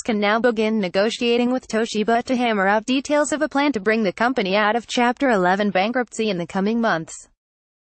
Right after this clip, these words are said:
The company filed for bankruptcy in March after two nuclear power plants it had designed and was constructing in the U S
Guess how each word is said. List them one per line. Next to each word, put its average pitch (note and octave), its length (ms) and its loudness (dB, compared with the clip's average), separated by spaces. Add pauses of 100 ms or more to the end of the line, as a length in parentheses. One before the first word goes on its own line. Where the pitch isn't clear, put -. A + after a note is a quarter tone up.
(100)
The F#3+ 80 -4
company C4 400 -2
filed F3+ 340 -2
for G3 120 -4
bankruptcy A3 640 -2
in F3 100 0
March F#3+ 300 -2
after A3 320 0
two A#3+ 180 -4
nuclear A#3+ 340 0
power G#3 300 0
plants F#3 400 -2
it F3+ 80 -2
had G#3 240 -2
designed F#3 400 0
and G3 140 -2
was F#3+ 160 -4
constructing G3 640 -4
in F#3 80 -4
the G#3 120 -4
U G#3+ 140 0
S G#3+ 240 0